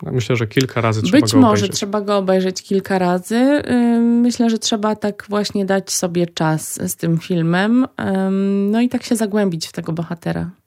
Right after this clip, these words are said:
Speaker 1: Mhm.
Speaker 2: i usłyszeć to, co on ma do powiedzenia. No bo ewidentnie ma
Speaker 1: I zobaczyć
Speaker 2: coś
Speaker 1: to,
Speaker 2: do
Speaker 1: czego nie ma do,
Speaker 2: powiedzenia.
Speaker 1: do powiedzenia, bo to też
Speaker 2: Tak.
Speaker 1: jest bardzo ciekawe. No to jak daleko stąd, jak blisko, bo mało wspominaliśmy ten tytuł <laughs> dzisiaj, wbrew pozorom.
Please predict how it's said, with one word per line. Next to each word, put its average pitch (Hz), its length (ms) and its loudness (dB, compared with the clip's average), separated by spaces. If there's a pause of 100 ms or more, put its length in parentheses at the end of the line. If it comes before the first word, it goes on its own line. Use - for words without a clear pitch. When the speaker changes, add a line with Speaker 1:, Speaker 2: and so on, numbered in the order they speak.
(340)
Speaker 1:
Mhm. 123 320 -2
Speaker 2:
i 151 120 0
usłyszeć 180 600 -2
to, 175 120 -4
co 170 160 -8
on 175 160 -2
ma 170 140 0
do 165 120 0
powiedzenia. 156 600 -4 (560)
No 180 80 -4
bo 180 140 -2
ewidentnie 165 560 -2
ma 147 220 -2 (360)
Speaker 1:
I 123 120 2
zobaczyć 117 300 0
Speaker 2:
coś 127 140 -2
Speaker 1:
to, 147 60 -4
Speaker 2:
do 123 60 -2
Speaker 1:
czego 113 260 0
nie 120 180 4
ma 131 120 2
do, 113 100 0
Speaker 2:
powiedzenia. 113 220 -6
Speaker 1:
do 110 160 0
powiedzenia, 110 460 0
bo 107 120 -2
to 110 120 -8
też 151 140 0
Speaker 2:
Tak. 139 40 -4
Speaker 1:
jest 117 160 -8
bardzo 117 220 -10
ciekawe. 117 360 -10 (1000)
No 156 80 2
to - 180 0
jak 165 220 2
daleko 147 320 2
stąd, 127 280 0
jak 117 200 -2
blisko, 120 400 0
bo 110 420 0 (340)
mało 131 340 4
wspominaliśmy 117 640 0
ten 117 140 -2
tytuł 117 300 0
<laughs> - 40 0
dzisiaj, 131 240 4 (180)
wbrew 127 320 2
pozorom. 135 460 2